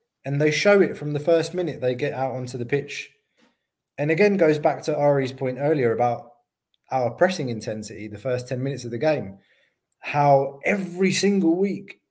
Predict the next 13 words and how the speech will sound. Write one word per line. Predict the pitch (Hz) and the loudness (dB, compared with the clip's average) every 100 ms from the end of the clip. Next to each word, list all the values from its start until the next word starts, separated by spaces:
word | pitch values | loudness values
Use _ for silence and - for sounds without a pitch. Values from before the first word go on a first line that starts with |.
| _ | _
every | - 220 190 185 | -2 0 0 -2
single | 175 208 185 151 | 0 0 0 2
week | 175 180 | 0 0
we | 143 | -6
go | 131 143 | -2 0
out | 147 127 | 0 -2
and | 120 | -4
play | 135 127 | -2 -2
against | 120 120 113 | -2 -6 -8
the | 104 | -12
paok, | - 185 185 185 | -2 2 2 2
Lamia | 156 117 123 190 190 - | -4 -6 -2 2 2 0
today, | 147 170 170 131 170 | -4 0 0 0 -4